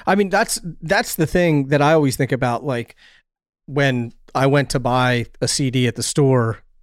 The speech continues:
I had to save my money to go buy the C D. And then that was the C D I had. And that was the C D that I was gonna listen to for the next month or two months or three months, because that was all I had. And, and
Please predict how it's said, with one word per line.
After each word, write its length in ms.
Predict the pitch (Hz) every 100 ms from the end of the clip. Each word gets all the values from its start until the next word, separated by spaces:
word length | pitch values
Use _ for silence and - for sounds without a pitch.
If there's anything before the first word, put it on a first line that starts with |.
| _
I 60 | 117
had 100 | 123
to 60 |
save 300 | - - 143
my 140 | 143 151
money 320 | 131 120 120
to 120 | -
go 180 | 127 123
buy 200 | 123 117
the 100 | 117
C 180 | 113 127
D. 200 | 120 147
And 120 | 131 123
then 100 | 123
that 180 | 135
was 140 | 175 147
the 100 | 151
C 200 | - 147
D 160 | 139 135
I 120 | 123
had. 260 | 120 117
And 100 | 117 120
that 100 | 127
was 120 | 120
the 60 | 120
C 160 | 131
D 160 | 120 120
that 120 | 113
I 80 | 113
was 120 | 113
gonna 160 | 117 117
listen 260 | 123 -
to 140 | 113 113
for 100 | 117
the 80 | 113
next 340 | 113 - -
month 340 | 135 139 120
or 60 | 113
two 200 | - 151
months 260 | 135 107 -
or 60 |
three 240 | 110 151 151
months, 280 | 117 107 - - - -
because 320 | 131 131 104 - _ -
that 120 | 113
was 120 | 123
all 140 | 120 135
I 80 |
had. 300 | 143 202 120
And, 220 | 110 113 110
and 340 | 123 110 113